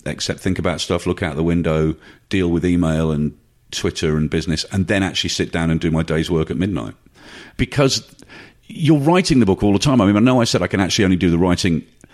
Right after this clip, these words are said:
the physically do the writing in my office, but I'm writing the book when I'm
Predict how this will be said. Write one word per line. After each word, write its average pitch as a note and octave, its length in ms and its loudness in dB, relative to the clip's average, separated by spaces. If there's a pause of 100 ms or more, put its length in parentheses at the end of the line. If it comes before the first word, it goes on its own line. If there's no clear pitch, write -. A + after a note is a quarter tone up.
(300)
the A2+ 60 -4
physically A2+ 480 0
do F2+ 140 2
the F2 100 2
writing F2 300 2
in E2 80 2
my D#2+ 80 4
office, G#2+ 280 -2
but - 120 0
I'm C3+ 140 2
writing A2 240 2
the G2+ 80 2
book G#2 200 0
when F2+ 140 0
I'm E2+ 340 2